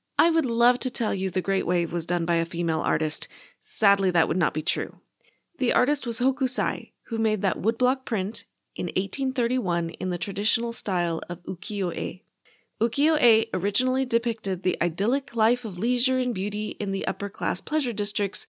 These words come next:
but gradually expanded to include far more, including a great wave, obviously. I mention it as the shining example of Japan's very strong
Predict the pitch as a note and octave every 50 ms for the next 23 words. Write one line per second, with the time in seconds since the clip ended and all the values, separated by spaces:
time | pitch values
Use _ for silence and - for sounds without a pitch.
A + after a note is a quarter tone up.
0 | _ _ _ - A3+ - E4+ B3 B3 A#3 A#3 A#3 A3+ G#3+ G3+ A3 G#3+ A3 G#3+ -
1 | - F#3+ F3+ E3+ F3 F3+ F3 - F3+ D#3+ D#3+ E3 - - E3+ D#3 - - - E3+
2 | D#3 E3 F3 G3 A3 G3+ - - - - _ _ _ _ _ _ _ _ _ -
3 | - F3+ E3+ - G3 G3 F#3 F3+ E3 D#3+ D#3+ D#3+ F3 E3+ A#2+ - - G3+ F#3 D3+
4 | C3 A#2 - - - _ _ _ _ _ - - F#3 - A#2 G2+ - - - -
5 | - - - _ _ _ _ _ _ _ _ _ _ _ _ _ _ _ _ _
6 | - A#3+ C4 C#4 D#4+ G4+ A4 - - E4 C4 G#3+ - - - G#3+ G3+ G3+ G3+ G#3
7 | G3+ - - C4+ C4+ C#4 C#4 C#4+ D4 C#4+ C#4 C4 A3+ G#3 G3+ G3 F#3 F3+ F3 F#3
8 | F3+ E3 D#3 - _ _ - F#3+ - G#3+ A3 A3 A3+ G3+ G3 F#3+ F#3 F3+ - -
9 | - - B3 C4 B3+ B3 B3 - - G#3+ G3 F#3+ F#3+ F#3